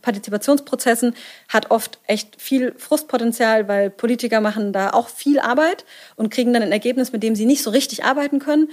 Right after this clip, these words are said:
Schlecht. Und Bürgerinnen stecken noch viel mehr Arbeit und Zeit rein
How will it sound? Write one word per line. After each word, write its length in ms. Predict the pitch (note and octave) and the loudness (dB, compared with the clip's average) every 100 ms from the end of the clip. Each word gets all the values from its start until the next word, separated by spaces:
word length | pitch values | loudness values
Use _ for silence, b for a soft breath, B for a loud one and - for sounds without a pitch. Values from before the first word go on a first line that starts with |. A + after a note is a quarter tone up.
| B - | B -8
Schlecht. 400 | - F3+ - B B B | -2 -2 -2 B B B
Und 260 | G#3 G#3 - | -4 -4 -8
Bürgerinnen 520 | F#3+ C4 D4+ A#3+ B3 | 0 2 4 4 2
stecken 280 | - A3+ G#3 | 2 -2 0
noch 180 | G3+ - | -2 -4
viel 240 | - D#4+ | 0 2
mehr 320 | D4 A#3+ D4+ D4+ | 4 4 2 0
Arbeit 300 | A3 C4 C4 | -2 0 0
und 100 | C4 | -4
Zeit 240 | - C4 C4 | -2 -2 -2
rein 260 | C#4+ E4 | -4 -4